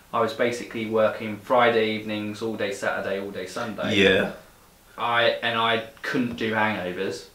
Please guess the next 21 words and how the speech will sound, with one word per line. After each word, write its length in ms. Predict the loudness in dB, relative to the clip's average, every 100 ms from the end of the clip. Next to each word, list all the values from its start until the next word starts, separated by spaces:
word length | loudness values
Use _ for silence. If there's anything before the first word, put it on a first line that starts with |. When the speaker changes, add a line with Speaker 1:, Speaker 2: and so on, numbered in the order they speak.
| -8
Speaker 1:
at 180 | -6 -2
all. 200 | 0 0 2
Speaker 2:
Yeah. 180 | 2 2
Speaker 1:
I, 300 | 6 6 8
I 20 | 8
had, 120 | 6
like, 320 | 6 4 4 -2
forty-year-olds 800 | -2 -2 0 0 4 4 4
hangovers 600 | -2 -4 -2 -2 -2 -6 -6
at, 100 | -4
like, 300 | -4 -4 -10 -16
twenty, 360 | -8 -6 -4 0
so 100 | 6
I 80 | 6
was 220 | 6 2
Speaker 2:
Nice. 60 | 0
Speaker 1:
like, 200 | -2 -4 -10 -20 -20 -20 -20 -10
"This 160 | -4 0
ain't 200 | 0 0
my 80 | -2
life." 320 | 0 -2 -4